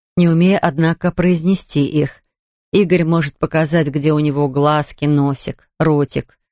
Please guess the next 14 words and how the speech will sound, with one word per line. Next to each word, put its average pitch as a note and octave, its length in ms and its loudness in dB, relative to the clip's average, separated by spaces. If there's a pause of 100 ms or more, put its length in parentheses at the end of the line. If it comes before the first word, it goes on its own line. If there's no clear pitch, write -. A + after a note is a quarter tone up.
(160)
ушки, G3+ 380 2
ножки, D#3+ 600 0 (500)
хотя F#3 220 0
произнести F#3 720 2
этих - 340 -2
слов D3 300 -4
не D#3 120 2
умеет. D#3 460 -4 (280)
Может B3 280 2
показать, D#3 540 0
где C3 260 -2
дверь, D3+ 440 -2
где G3+ 240 0
окно, D#3 560 -2